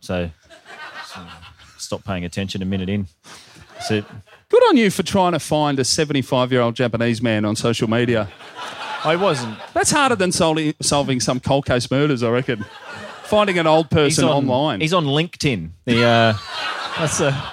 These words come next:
Speaker 1: the average age of a LinkedIn member, seventy-five. <laughs> Yeah.
Speaker 2: Are we Dunsky?
Speaker 1: Yeah, oh, I'm done. You can do what you want.
Speaker 2: Well, I just, I just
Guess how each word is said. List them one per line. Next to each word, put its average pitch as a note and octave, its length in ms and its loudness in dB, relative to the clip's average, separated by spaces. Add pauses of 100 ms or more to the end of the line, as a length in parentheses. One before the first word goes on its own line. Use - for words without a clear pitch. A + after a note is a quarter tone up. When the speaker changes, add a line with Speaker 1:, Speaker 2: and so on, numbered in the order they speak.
(500)
Speaker 1:
the C3 140 -6
average D3 360 0
age A#2+ 240 2
of G#2+ 80 -4
a A2 40 -2
LinkedIn A2 480 -4
member, G2+ 480 -2
seventy-five. G#2 1120 -2
<laughs> - 40 -4
Yeah. G2 240 -2 (800)
Speaker 2:
Are F#3 80 -2
we C4 100 4
Dunsky? F3 580 -4 (380)
Speaker 1:
Yeah, A#2+ 300 6
oh, B2 60 6 (280)
I'm C3+ 100 0
done. G#2+ 300 -4 (200)
You G#2+ 120 -4
can G2+ 120 -4
do G2 120 -2
what F#2 80 -4
you F2+ 100 -10
want. A2+ 220 -4 (280)
Speaker 2:
Well, D#3 120 -10
I E3 80 -6
just, G3 240 -10 (420)
I D#3+ 160 -4
just F#3 300 -2